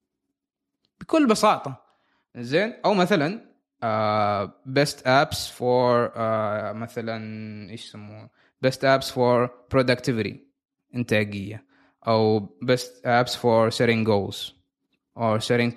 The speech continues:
priorities or، آه، making plan for the week أو scheduling the week. أسهل حاجة، وبتحصلوا كثير برامج وكثير قنوات تشرح كيف تنزل برامج، كيف تستخدم برنامج، كيف يسهل عليك حياتك.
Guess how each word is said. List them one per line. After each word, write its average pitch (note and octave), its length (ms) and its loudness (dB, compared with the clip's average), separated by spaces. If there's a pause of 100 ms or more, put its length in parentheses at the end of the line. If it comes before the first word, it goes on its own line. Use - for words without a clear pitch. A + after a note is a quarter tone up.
(260)
priorities A2+ 680 2
or، - 60 -14
آه، G#2+ 1160 -4
making A#2+ 360 0
plan B2 380 2
for B2 200 0
the A2+ 80 0
week A#2+ 600 0 (640)
أو A#2 220 2
scheduling C3 760 0
the B2 80 2
week. B2+ 300 2 (1300)
أسهل D#3+ 380 -4
حاجة، D3+ 340 2
وبتحصلوا D3+ 440 -4
كثير E3+ 220 0
برامج D3+ 460 4
وكثير D3 300 0
قنوات D3+ 500 2
تشرح D#3 420 0 (400)
كيف D#3+ 260 2
تنزل D#3 340 0
برامج، D#3+ 380 2
كيف D#3+ 200 0
تستخدم D#3+ 460 -4
برنامج، D#3+ 420 0
كيف E3+ 280 0
يسهل D#3+ 300 2
عليك D#3 240 2
حياتك. E3+ 640 2